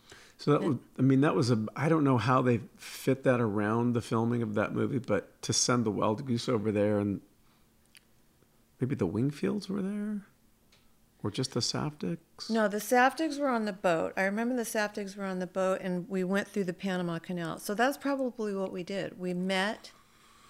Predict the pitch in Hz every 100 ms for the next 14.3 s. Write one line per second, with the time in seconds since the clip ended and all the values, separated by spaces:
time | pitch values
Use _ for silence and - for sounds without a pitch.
0 | - - _ _ _ _ _ _ _ -
1 | 196 - _ _ _ - 190 - 233 240
2 | 196 220 214 202 190 185 180 170 - 185
3 | 175 165 156 160 165 170 175 180 180 -
4 | - 185 175 165 156 - 160 - - -
5 | 175 180 180 - 185 175 170 185 185 165
6 | 160 - 170 170 170 175 170 170 165 -
7 | 170 160 156 - - _ _ _ _ _
8 | _ _ - - - - - 135 107 151
9 | 170 180 151 - 131 127 110 - - -
10 | 151 147 120 120 135 135 110 117 123 117
11 | 120 123 113 - - 120 - 110 107 -
12 | - 120 113 110 107 104 101 - 104 -
13 | 101 117 120 113 95 - 107 107 101 104
14 | 107 - -